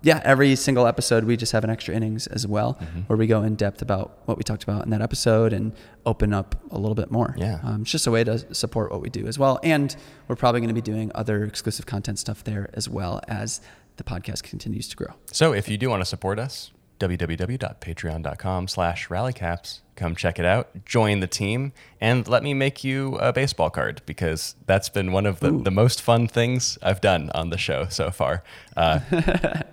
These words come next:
Speaker 2: one of the most inconsequential too, but people seem to really be liking it so far.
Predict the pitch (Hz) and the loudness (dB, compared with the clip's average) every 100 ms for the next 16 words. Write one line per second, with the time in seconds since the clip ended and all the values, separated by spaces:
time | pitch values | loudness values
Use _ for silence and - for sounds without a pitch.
0 | - _ 127 147 143 139 123 127 123 127 | -20 _ 6 8 10 10 8 6 6 6
1 | 117 - 120 110 107 95 113 98 92 113 | 4 4 6 6 2 2 4 4 4 0
2 | - 110 107 98 87 95 107 101 101 101 | 0 2 2 2 0 2 2 4 4 4
3 | 117 117 113 - 117 120 120 123 | 4 0 2 2 4 6 6 6